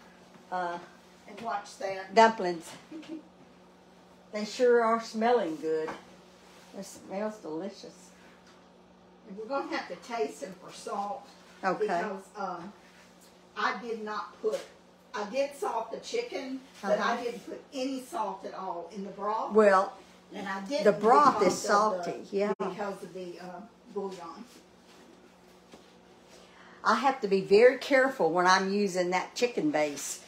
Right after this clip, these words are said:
Speaker 1: because it is really salty. And I just,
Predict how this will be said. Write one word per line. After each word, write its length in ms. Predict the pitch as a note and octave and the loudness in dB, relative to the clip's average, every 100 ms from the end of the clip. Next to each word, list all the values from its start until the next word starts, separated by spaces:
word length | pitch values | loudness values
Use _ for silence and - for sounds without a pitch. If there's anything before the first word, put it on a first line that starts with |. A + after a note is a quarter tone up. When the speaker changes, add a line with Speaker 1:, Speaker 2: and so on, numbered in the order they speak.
| - | -8
Speaker 1:
because 360 | E3 F3 F3 E3+ | -2 2 4 4
it 260 | G#3 A#3+ E3+ | 6 6 4
is 180 | D#3+ D#3 | -4 -4
really 420 | E3 G#3 F#3+ - | 2 4 4 2
salty. 600 | - D#3 - - - - - - - - | 0 0 -2 -6 -10 -4 -4 -4 -14 -4
And 420 | F#3 F3 F3 G3+ D#3+ | 0 2 2 0 2
I 140 | F3 G3 | 2 2
just, 300 | F#3 - | 0 -2